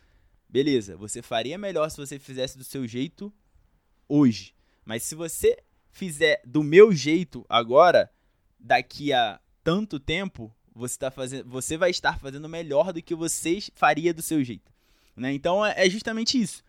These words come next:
É aceitar esse tipo de coisa, né? É aceitar esse tipo de direcionamento, esse tipo de instrução, vamos dizer assim, né? Esse tipo de instrução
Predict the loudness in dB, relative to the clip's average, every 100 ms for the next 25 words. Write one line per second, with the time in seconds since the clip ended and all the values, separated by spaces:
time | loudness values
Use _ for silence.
0 | -6 -4 -2 -6 -10 -4 0 2 0 -10
1 | _ -8 -6 -6 -12 -10 -8 -2 2 2
2 | 2 -18 _ _ 0 0 2 2 0 -6
3 | -10 -2 -2 -2 -10 -16 -18 -16 -10 -8
4 | -8 -10 -12 -10 -8 -8 -10 -12 -12 -12
5 | -14 -14 -14 -12 -12 -14 _ _ _ _
6 | _ _ _ _ _ -8 -4 -2 0 0
7 | 2 2 0 -10 _ _ -6 -4 -2 -2
8 | -2 -8 -12 -16 -6 -2 -2 -2 -8 -10
9 | -12 -14 -12 -10 -8 -6 -8 -10